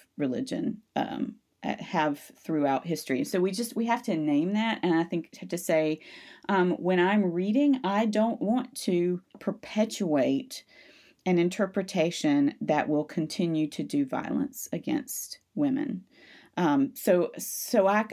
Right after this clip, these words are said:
I, that's part of my hermeneutic. I come to it saying, I,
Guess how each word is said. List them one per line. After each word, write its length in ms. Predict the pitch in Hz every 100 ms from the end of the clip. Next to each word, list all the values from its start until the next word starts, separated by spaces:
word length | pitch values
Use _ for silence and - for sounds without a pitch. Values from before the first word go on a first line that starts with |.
| -
I, 100 | -
that's 280 | 202 208 -
part 280 | - 220
of 100 | 214
my 120 | 196 196
hermeneutic. 600 | 220 214 202 220 185 170
I 140 | 156
come 320 | - 240 233
to 220 | 226 185
it 240 | 165 - -
saying, 300 | 170 165 160
I, 300 | 165 170 -